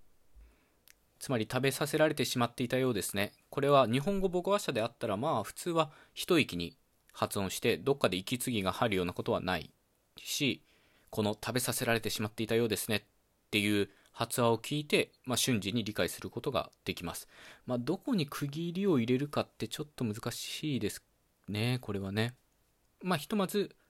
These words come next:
何語かっていうのは置いといて、えー、一塊であると。で、まさにこの食べさせられてしまっていたようですねみたいな、こういっ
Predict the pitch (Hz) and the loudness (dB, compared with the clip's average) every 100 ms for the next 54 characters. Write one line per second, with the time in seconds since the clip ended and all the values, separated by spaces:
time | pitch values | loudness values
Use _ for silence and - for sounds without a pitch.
0 | _ _ _ 139 170 180 117 92 - 98 | _ _ _ 0 2 4 2 2 0 -2
1 | 87 92 113 101 - 110 - 107 95 - | 2 0 2 0 4 2 2 -2 -2 -2
2 | - 131 123 90 85 - 98 92 - - | -2 0 0 -2 -2 -6 -6 -6 -8 -20
3 | - - - _ _ _ - _ - 139 | -20 -20 -20 _ _ _ -20 _ -4 -2
4 | 202 226 143 135 - _ - 147 143 - | 2 2 4 2 0 _ -4 0 0 0
5 | 143 160 165 - 170 170 147 113 117 117 | 0 2 0 0 0 0 0 -4 0 -2
6 | - - 123 117 - 131 - - 139 135 | -2 -6 -4 -2 -2 -2 -4 -2 2 4
7 | 110 98 - 95 107 107 92 85 80 90 | 4 0 -2 2 2 2 0 -2 -4 -8
8 | _ _ _ _ _ - 160 170 165 | _ _ _ _ _ -8 -2 0 -2